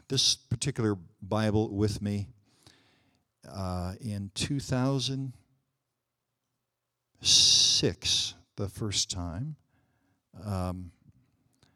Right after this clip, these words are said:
is when I was praying through these verses, and Denise and I were in a process that was maddening, that we were attempting to, we could, we, it seems like we couldn't get answers, and we were attempting to adopt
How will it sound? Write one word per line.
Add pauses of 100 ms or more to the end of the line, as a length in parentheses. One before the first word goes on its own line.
(540)
is
when (100)
I
was
praying
through
these
verses, (680)
and
Denise
and
I
were
in
a
process
that
was
maddening, (1500)
that
we
were
attempting
to,
we
could,
we,
it
seems
like
we
couldn't
get
answers,
and
we
were
attempting
to
adopt